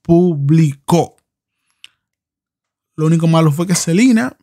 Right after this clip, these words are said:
perdió este combate. Nuestra latina, Queen Zelina, la latina en poder, perdió este combate.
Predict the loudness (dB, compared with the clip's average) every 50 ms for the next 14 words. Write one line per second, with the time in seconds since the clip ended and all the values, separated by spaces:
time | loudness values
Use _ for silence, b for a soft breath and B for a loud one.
0 | _ -8 -6 -4 -2 -2 -2 -2 -2 -4 -6 -6 -4 -4 -2 -2 -2 -4 -4 -2
1 | -2 0 0 0 0 -2 -4 -4 -6 -6 -6 -6 -4 -6 -6 -8 -10 -8 -4 -4
2 | -2 -2 -4 -4 -8 -8 -8 -8 -6 -6 -6 -6 -8 -10 -12 -16 _ _ _ _
3 | _ _ _ _ _ _ _ _ _ _ _ _ _ _ _ _ -6 -4 -4 -4
4 | -4 -4 -2 -2 -2 -2 -4 -4 -4 -2 -2 -2 -2 -2 -4 -2 0 0 0 -2
5 | -4 -6 -12 _ _ _ _ _ -6 -2 -2 0 0 2 2 2 2 2 0 -2
6 | -4 -4 -4 -4 -4 -4 -6 -6 -8 -12 -16